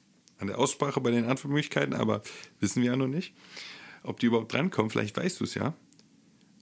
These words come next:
Am Ostersamstag füllen polnische Familien einen Korb mit Osterspeisen.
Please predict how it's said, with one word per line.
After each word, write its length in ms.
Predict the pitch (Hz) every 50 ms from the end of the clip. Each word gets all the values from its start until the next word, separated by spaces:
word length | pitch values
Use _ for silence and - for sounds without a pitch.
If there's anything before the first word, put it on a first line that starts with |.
| _ _
Am 140 | - 117 117
Ostersamstag 1040 | - 143 170 165 - 170 151 123 120 131 143 131 - - - - - - - - - _ _ _ _ _ _ _ _ _ _ _ _ _ _
füllen 360 | - - - 110 104 98 90
polnische 460 | - - 110 131 170 196 185 - 143 -
Familien 720 | - - 104 101 98 95 98 101 98 101 110 113 117 -
einen 200 | - 95 92 -
Korb 360 | - - 101 107 117 - -
mit 200 | 123 120 - -
Osterspeisen. 800 | 104 104 - - - 92 - - - - - - - - -